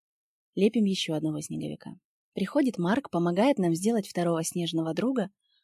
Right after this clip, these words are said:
а после мы их украшаем и возвращаемся домой пить чай. После прекрасной уличной прогулки щёчки Дашеньки стали розовыми, малышку разморило, и мы её укладываем в кроватку.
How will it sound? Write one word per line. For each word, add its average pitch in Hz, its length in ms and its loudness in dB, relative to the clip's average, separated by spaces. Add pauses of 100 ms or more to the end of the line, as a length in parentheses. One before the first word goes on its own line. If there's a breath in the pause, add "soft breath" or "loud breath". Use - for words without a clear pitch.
а 180 120 -2
после 247 360 0
мы 185 200 2
их 180 140 -6
украшаем 190 600 -2
и 262 200 -4
возвращаемся 208 640 -2
домой 170 280 -2
пить 180 220 -4
чай. 156 360 -12 (1040)
После 233 260 -2
прекрасной 208 540 -2
уличной 196 380 -2
прогулки 190 520 0
щёчки 196 380 -2
Дашеньки 185 460 -2
стали 175 300 -4
розовыми, 175 680 -2 (380)
малышку 190 440 0
разморило, 185 480 -2
и 233 260 -2
мы 214 160 2
её 180 260 2
укладываем 170 480 -4
в - 80 -12
кроватку. 160 540 -10